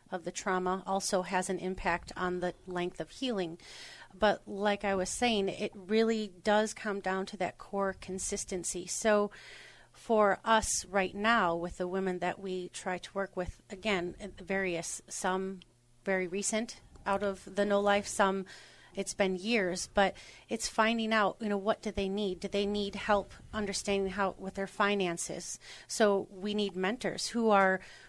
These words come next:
who are really good at teaching others how to do their, their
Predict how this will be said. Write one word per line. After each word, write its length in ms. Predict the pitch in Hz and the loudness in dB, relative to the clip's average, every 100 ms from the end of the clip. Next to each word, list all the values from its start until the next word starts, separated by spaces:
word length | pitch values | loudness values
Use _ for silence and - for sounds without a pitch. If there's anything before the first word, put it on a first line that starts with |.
| - | -8
who 160 | 247 | 2
are 100 | 220 | 4
really 280 | 208 240 226 | 6 4 4
good 400 | 196 - 226 214 | -2 4 6 6
at 120 | 196 | 2
teaching 400 | - 233 - 208 | -2 -8 -4 -2
others 300 | 196 208 175 | 0 -2 -2
how 260 | 185 185 196 | -4 -2 0
to 120 | 190 | 0
do 500 | 180 196 190 180 - 180 | -2 -4 -2 -4 -8 -6
their, 360 | 190 175 170 - - 202 175 | -2 0 -2 -6 -16 -16 -10
their 340 | 180 165 180 | -8 -6 -10